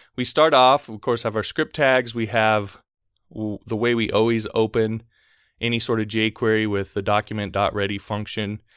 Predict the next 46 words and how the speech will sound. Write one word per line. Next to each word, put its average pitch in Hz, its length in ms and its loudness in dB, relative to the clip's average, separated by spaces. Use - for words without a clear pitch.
Uh, 101 160 -2
this 107 180 -4
essentially 107 460 -4
makes 101 260 -2
sure 104 220 -2
that 98 200 -8
the 95 280 -2
page 160 300 2
is 127 120 -4
loaded 127 400 4
and 98 280 -2
JavaScript 120 580 0
is 98 140 -4
ready 107 220 2
for 107 160 -2
us 104 140 -6
to 95 100 -12
do 104 180 -4
our 98 120 0
thing. 90 380 -10
And 104 100 -10
so 107 60 -4
we 104 100 2
have 98 100 0
full 123 220 2
access 110 400 -2
to 101 80 -6
the 95 60 -4
dom 92 280 -4
and 90 80 -8
all 87 120 -6
that. 87 240 -6
All 151 80 2
right, - 160 0
then 156 460 2
in 123 160 -6
terms 185 480 0
of 123 560 2
some 151 220 -4
of 143 40 0
the 131 100 -2
things 123 240 -4
you 110 140 -2
can 110 240 -8
edit 110 280 0
here. 92 300 -6